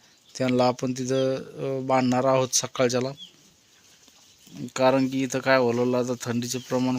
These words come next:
खूप वाढलेलं आहे मित्रांनो. एकदम अशी थंडी वाढली, खूप थंडी वाढलेली आहे. आणि अशा थंडीमध्ये जास्त वेळ जर सावलीला, सावलीमध्ये ठेवलं,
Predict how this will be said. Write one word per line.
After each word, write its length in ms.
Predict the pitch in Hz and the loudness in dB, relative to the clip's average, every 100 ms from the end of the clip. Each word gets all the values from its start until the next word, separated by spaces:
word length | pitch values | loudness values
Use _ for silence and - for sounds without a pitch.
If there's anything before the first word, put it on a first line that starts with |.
| 123 | -6
खूप 180 | 120 | -6
वाढलेलं 420 | 123 120 113 107 104 | 0 0 0 -4 -6
आहे 80 | |
मित्रांनो. 460 | 107 - 110 104 101 - - _ - - _ _ - - 131 127 | -10 -12 -16 -14 -14 -16 -20 _ -20 -20 _ _ -20 -14 -8 -6
एकदम 640 | 131 131 135 135 131 131 131 | -4 -4 -2 -2 -2 -2 -2
अशी 200 | 127 135 - | -4 -6 -4
थंडी 200 | 117 127 | -2 0
वाढली, 480 | 135 131 123 135 113 - - - - - - - - - - - - - - - | 2 2 2 -2 -4 -8 -16 -18 -20 -20 -20 -20 -20 -20 -20 -20 -20 -20 -20 -8
खूप 160 | - 135 | -6 -2
थंडी 240 | 139 127 131 | 2 4 6
वाढलेली 420 | 131 127 127 127 | 4 4 0 0
आहे. 260 | 123 123 143 - - - - - - - - | -2 -4 -14 -18 -20 -20 -20 -20 -20 -20 -8
आणि 280 | 123 131 127 | -2 0 2
अशा 340 | 127 120 143 - | 2 4 2 0
थंडीमध्ये 680 | 120 127 131 131 131 123 117 120 | -2 0 2 2 2 2 2 6
जास्त 320 | 131 123 - | 6 6 0
वेळ 260 | 131 135 131 | 0 2 2
जर 440 | 131 131 131 127 | 2 2 2 0
सावलीला, 1000 | 127 123 123 127 127 131 131 127 123 123 120 - | 0 2 2 0 -2 0 2 2 2 -2 -4 -4
सावलीमध्ये 600 | - 127 135 135 127 123 | 0 0 2 0 0 -4
ठेवलं, 260 | 127 127 120 | -2 0 -2